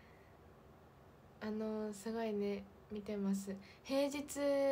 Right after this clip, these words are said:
はさ、私朝にはさ、チャット送れなくって。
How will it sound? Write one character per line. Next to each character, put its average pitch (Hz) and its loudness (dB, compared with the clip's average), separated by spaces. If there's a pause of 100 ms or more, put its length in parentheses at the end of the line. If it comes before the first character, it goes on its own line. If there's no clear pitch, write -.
(380)
は 262 -2
さ、 254 2
私 208 -2
朝 240 -4
に 226 -2
は 196 2
さ、 196 0 (480)
チ - -10
ャ 220 2
ッ - 0
ト 208 -2
送 202 0
れ 254 6
な 269 4
く 262 -4
っ - -2
て。 190 -10